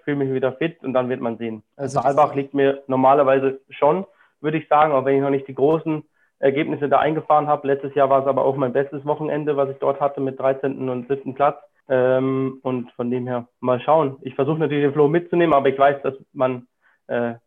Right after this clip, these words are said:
Speaker 1: ja, grad die, die Nicht-Medaillengewinner von der W M extrem motiviert sind, alles gut zu machen. Die anderen möchten es wirklich möglichst wieder zeigen und, äh, das macht's ja spannend in unserem Sport, aber ich glaube in jedem Sport. Ich möchte möglichst weit vorne landen, aber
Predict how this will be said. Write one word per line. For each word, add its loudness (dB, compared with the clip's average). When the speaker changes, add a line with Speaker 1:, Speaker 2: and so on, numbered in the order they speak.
Speaker 1:
ja, -2
grad 0
die, -8
die -4
Nicht-Medaillengewinner 0
von -2
der -2
W -6
M -2
extrem 0
motiviert -4
sind, -2
alles -2
gut -4
zu -6
machen. 0
Die 0
anderen 4
möchten -2
es -12
wirklich -6
möglichst -2
wieder 0
zeigen 0
und, -6
äh, -4
das -10
macht's -6
ja -6
spannend -4
in -6
unserem -4
Sport, -6
aber -4
ich -14
glaube -8
in -6
jedem -6
Sport. -4
Ich -18
möchte -4
möglichst -4
weit 2
vorne 2
landen, 0
aber 0